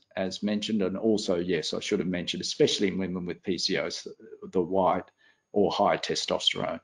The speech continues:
the white peony and licorice, the milk thistle, the chaste tree, and possibly the green tea, although the doses used were very high. Then we have the traditional Western herbs. So they're the ones I all,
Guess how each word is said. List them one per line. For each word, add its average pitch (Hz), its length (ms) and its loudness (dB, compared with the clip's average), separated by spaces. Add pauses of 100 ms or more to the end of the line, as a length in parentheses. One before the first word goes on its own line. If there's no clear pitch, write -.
(220)
the - 100 -4
white 87 320 -2
peony 82 420 -4
and - 140 -8
licorice, 113 540 0 (240)
the 95 80 -4
milk 98 240 -2
thistle, 92 320 -2
the - 60 -8
chaste - 380 2
tree, - 200 -2
and - 180 -6 (580)
possibly 95 400 2
the 95 100 -2
green 95 260 2
tea, 107 220 4
although 92 280 2
the 92 80 -2
doses 92 440 0
used 90 220 -6
were 104 140 -6
very 73 300 -2
high. 90 380 0 (360)
Then 139 160 6
we 107 80 6
have 107 160 2
the 95 80 -4
traditional 101 540 0
Western 104 420 0
herbs. 98 300 0
So 98 120 2
they're 131 200 6
the 117 60 4
ones 104 280 4
I 92 140 0
all, 95 280 -2